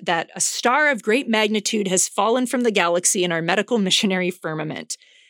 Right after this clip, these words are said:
And she said, "Anna was one of those nobling pioneer women who made it easy for us who follow in their trail." And that's what she wanted to do, even if it meant, you know, a challenge and, and difficulty for her, you know, trying to just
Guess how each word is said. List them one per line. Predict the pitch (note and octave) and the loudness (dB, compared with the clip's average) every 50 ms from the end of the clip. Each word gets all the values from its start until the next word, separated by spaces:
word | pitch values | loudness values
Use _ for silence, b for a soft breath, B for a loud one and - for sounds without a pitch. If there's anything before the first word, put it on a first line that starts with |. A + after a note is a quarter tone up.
| b b _ | b b _
And | G3+ G3+ | 0 0
she | - C4 | 2 2
said, | B3 - C4 A#3+ A#3 - | 2 2 2 0 0 -2
"Anna | G#3 G#3+ A#3+ C#4+ D#4 C#4+ G3 F3 F3 E3+ | -2 0 2 2 2 2 2 2 0 0
was | E3+ F#3 F#3+ E3+ | 0 0 0 0
one | F3+ F3+ F#3 G3 | 0 -2 0 0
of | A3 G#3+ | 0 0
those | G#3+ F#3 E3+ D3+ | 0 0 0 0
nobling | E3+ E3+ F#3+ A3 A3+ C4 D4 D4+ D4+ | 0 2 2 2 2 0 -2 -4 -6
pioneer | - - - G3 G3+ G3+ G#3 G3+ G3+ G3 F3+ | -8 -6 -4 -2 -2 0 0 2 0 0 0
women | E3 F#3 G#3 A3+ G#3 D#3+ | 0 0 2 2 0 0
who | F3+ F3+ | 0 0
made | F3+ F3 E3+ | 2 2 2
it | E3 E3 - | 0 -2 -4
easy | G3 F#3+ A3 A3 G3 F3+ D#3 | -2 -2 0 0 0 -2 -4
for | - F3 E3+ - E3 | -4 -6 -2 -2 -2
us | E3 E3+ E3 - - b b b b b | 0 2 0 0 0 b b b b b
who | _ - | _ -8
follow | F#3 - - F3+ E3 D#3+ D#3 D#3 | -8 -2 0 0 0 2 0 0
in | D#3 D#3 D#3 | -2 -2 -2
their | D#3 D#3 D#3 | -4 -6 -6
trail." | - - G3+ G3 - - - b b b b b b | -6 -4 -4 -4 -4 -4 -8 b b b b b b
And | A#3 | -4
that's | C#4 E4 - | -4 -2 0
what | F#4+ - - | 0 2 2
she | - D#4+ | 2 2
wanted | D4 B3+ C4+ D4 B3+ | 2 2 0 0 -2
to | C4+ | -4
do, | G3 - - - - A3 - _ | -2 -2 -2 -4 -4 -12 -14 _
even | - C#4 D4+ D#4+ E4+ | 0 0 2 2 2
if | E4+ D#4+ F4 | 2 2 2
it | D4+ - | 0 2
meant, | A3+ G#3+ G#3+ G3+ - A3+ | 0 0 0 0 -2 0
you | A#3+ B3 | 0 2
know, | G#3 F#3+ F3+ - - _ _ _ - | 2 0 -2 -4 -8 _ _ _ -8
a | G#3+ | -4
challenge | - - - A#3 A3+ A#3 A#3 A3+ A3+ G#3+ F#3 F#3+ | -2 0 0 0 0 0 0 0 0 0 0 0
and, | F3+ F3 F3 - | -2 -4 -4 -2
and | - G#3 G3 | 0 2 2
difficulty | A3 - - - A#3 A3+ - - G3 | 2 2 0 -4 -4 -6 -6 -8 -10
for | - - F3 | -10 -10 -12
her, | - - A#3 A3+ G#3+ F3+ E3 E3+ | -8 -2 -2 0 0 0 -2 -2
you | E3 E3+ E3+ | -2 -4 -4
know, | E3 E3 E3+ E3+ F#3 | -2 -2 -2 -2 -2
trying | F#3 - - E3+ F#3 A3+ A3+ G#3+ | -2 -4 -8 -6 -4 -4 -2 -2
to | A3+ | 0
just | F#3+ G3+ F#3+ - - - | 0 0 -2 -2 -2 -6